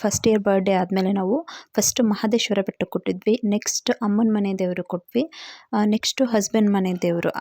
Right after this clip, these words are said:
ಹಾಗೆ ಮೂರು ಮುಡಿ ಆಯಿತು. ಇದು ನಾಲ್ಕನೇದು. So ನಂಜನಗೂಡಿಗೆ ಹರಕೆ ಇತ್ತು, so ಹಾಗಾಗಿ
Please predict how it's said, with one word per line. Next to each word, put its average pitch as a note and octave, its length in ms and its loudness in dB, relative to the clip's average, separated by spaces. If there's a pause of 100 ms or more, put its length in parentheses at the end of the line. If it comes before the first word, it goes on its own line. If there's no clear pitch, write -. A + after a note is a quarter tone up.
(160)
ಹಾಗೆ G#3 340 2
ಮೂರು A3 240 4
ಮುಡಿ F#3 220 2
ಆಯಿತು. E3+ 240 0
ಇದು A#3 240 2 (460)
ನಾಲ್ಕನೇದು. G3 720 0 (480)
So - 140 2 (100)
ನಂಜನಗೂಡಿಗೆ G#3 680 2
ಹರಕೆ F3+ 340 -4
ಇತ್ತು, G#3+ 220 -2
so G#3+ 120 2
ಹಾಗಾಗಿ F#3+ 360 -2